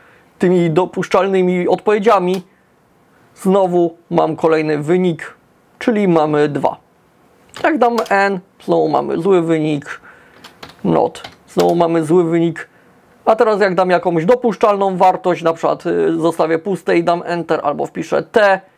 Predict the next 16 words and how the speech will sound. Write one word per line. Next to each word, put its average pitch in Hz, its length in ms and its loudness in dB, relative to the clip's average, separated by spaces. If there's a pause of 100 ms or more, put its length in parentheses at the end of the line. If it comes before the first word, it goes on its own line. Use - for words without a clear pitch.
(420)
y, 160 180 2
różne 165 340 -2
opcje 160 360 -2
wpiszę, - 400 -4
y, - 280 -6 (400)
Y, 196 460 2
albo 151 220 0
wpiszę 185 360 -2
Yes, 220 440 0 (500)
no 220 140 2
to 202 220 0
już, 175 420 0
y, 165 240 4
będzie 160 320 -2
warunek 151 360 -2
spełniony 214 640 0